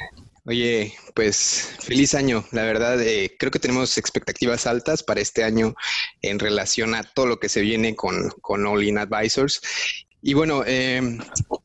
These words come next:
hoy vamos a leer algunas, algunas noticias, eh, nacionales, internacionales, cosas que han estado pasando esta semana.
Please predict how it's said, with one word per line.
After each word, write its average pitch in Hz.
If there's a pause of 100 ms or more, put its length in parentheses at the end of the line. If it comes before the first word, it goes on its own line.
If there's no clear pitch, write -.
hoy 151
vamos 185
a 147
leer 127 (180)
algunas, 139
algunas 123
noticias, 131 (200)
eh, 101
nacionales, 117
internacionales, 113
cosas 143
que 110 (180)
han 131
estado 127
pasando 113
esta 107
semana. 107